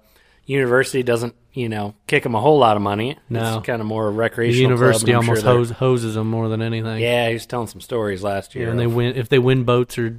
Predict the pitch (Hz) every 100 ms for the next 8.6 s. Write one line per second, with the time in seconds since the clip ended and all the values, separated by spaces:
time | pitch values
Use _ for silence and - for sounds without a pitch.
0 | - 117 - 120 - 107 104 117 98 127
1 | 120 123 113 - _ 135 131 113 120 -
2 | 117 - 113 104 107 107 107 - 110 107
3 | 107 110 104 104 98 - - 403 370 262
4 | - _ _ 131 110 113 107 113 110 110
5 | _ _ _ - 320 381 117 240 - 139
6 | - 127 107 110 113 107 104 110 107 110
7 | 107 104 95 87 - _ - 104 165 170
8 | 180 175 175 185 185 -